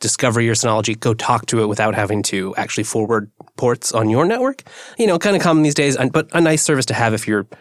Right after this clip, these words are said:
just don't want to ex-, expose your home network or don't have that technical know-how.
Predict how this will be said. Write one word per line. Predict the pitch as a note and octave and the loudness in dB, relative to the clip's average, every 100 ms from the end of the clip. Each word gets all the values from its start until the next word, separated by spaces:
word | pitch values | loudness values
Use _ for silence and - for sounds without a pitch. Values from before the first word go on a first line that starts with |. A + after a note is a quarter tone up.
| - - - | -20 -20 -10
just | - - | -6 0
don't | A#2+ G#2+ | 0 2
want | A2 G#2+ | 2 2
to | |
ex-, | G2+ - - _ B2 | 0 -6 -14 _ -8
expose | - A#2+ G#2+ G#2+ | -4 0 0 0
your | G2+ | 0
home | B2+ F#3+ | 2 2
network | F#3+ F#3+ F3 - | 2 0 -2 -2
or | A#2 G#2+ G2+ - _ | 2 2 0 -4 _
don't | G#2+ G2+ | -2 -2
have | G#2+ | -2
that | - - | -4 -4
technical | B2 A#2+ G#2+ | -4 -4 0
know-how. | A2 C#3+ B2 G#2+ | 2 2 0 -4